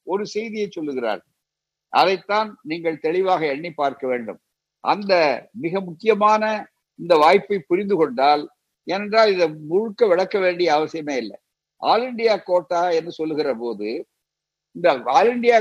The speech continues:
கோட்டாங்கிறதே மாநில அரசுக்கு எதுக்காக? இன்றைக்கும் பாத்தீங்கன்னா, அஹ், மூணு மாதத்துக்குள்ள அவர் செய்வார்களான்னா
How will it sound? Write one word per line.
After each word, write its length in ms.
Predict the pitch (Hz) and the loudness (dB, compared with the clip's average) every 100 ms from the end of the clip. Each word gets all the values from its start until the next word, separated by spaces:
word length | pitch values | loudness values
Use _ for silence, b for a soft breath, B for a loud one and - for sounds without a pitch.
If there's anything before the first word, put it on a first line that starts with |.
| - | 2
கோட்டாங்கிறதே 880 | 196 190 214 220 220 208 208 254 | -4 -2 0 0 -2 -6 0 0
மாநில 420 | 214 175 220 220 208 | 0 -4 -4 0 0
அரசுக்கு 400 | 190 185 185 202 | -2 -8 -6 -6
எதுக்காக? 580 | 208 202 220 165 - - _ _ _ _ _ _ _ _ _ _ | -4 -2 -2 -2 -8 -16 _ _ _ _ _ _ _ _ _ _
இன்றைக்கும் 500 | 185 233 233 247 202 | 0 2 2 0 0
பாத்தீங்கன்னா, 520 | 196 196 208 226 220 - | 0 -2 -4 -4 -4 -4
அஹ், 320 | 185 196 185 180 180 | 0 2 2 -2 -8
மூணு 260 | 180 214 | -10 -8
மாதத்துக்குள்ள 520 | 202 208 214 196 208 208 | -2 -2 -2 -6 -2 0
அவர் 200 | 208 180 | 0 -4
செய்வார்களான்னா 680 | 185 202 202 196 202 202 | -4 0 0 0 -2 -2